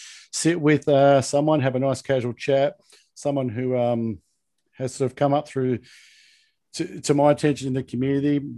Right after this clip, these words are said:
generally sort of the Game Boy modding, but retro gaming in general. And we just get to know that person a little more. And we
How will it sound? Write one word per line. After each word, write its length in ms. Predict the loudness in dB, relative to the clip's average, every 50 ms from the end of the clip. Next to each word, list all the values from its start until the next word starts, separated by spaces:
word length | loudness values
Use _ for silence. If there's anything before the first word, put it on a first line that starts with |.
| -16 -18 _ -6
generally 380 | 0 2 2 2 2 -2 -2 -2
sort 160 | -4 -6 -6
of 60 | -6
the 80 | -6 -6
Game 260 | -4 -2 -2 -2 0
Boy 180 | 0 0 0 0
modding, 400 | 0 0 0 0 0 -2 -4 -4
but 160 | -6 -6 -4
retro 280 | -6 -6 -6 -6 -6 -4
gaming 340 | -2 -2 -2 -2 -2 -2
in 140 | -2 -4 -4
general. 420 | -4 -4 -4 -4 -4 -6 -6 -8 -12 _ _ _ _ _ _ _ _ _ _ _ _ _ _ _ -8
And 140 | -4 -2 0
we 80 | 2
just 180 | 2 0 0 0
get 140 | -4 -4 -2
to 60 | -2
know 140 | -2 0 0
that 160 | -2 -4 -2
person 260 | -2 -2 -2 -2 -2
a 40 | -2
little 180 | 0 0 -2 -2
more. 300 | -2 -4 -4 -4 -4 -4
And 120 | -4 -2
we 260 | -2 -2 -2 -4 -6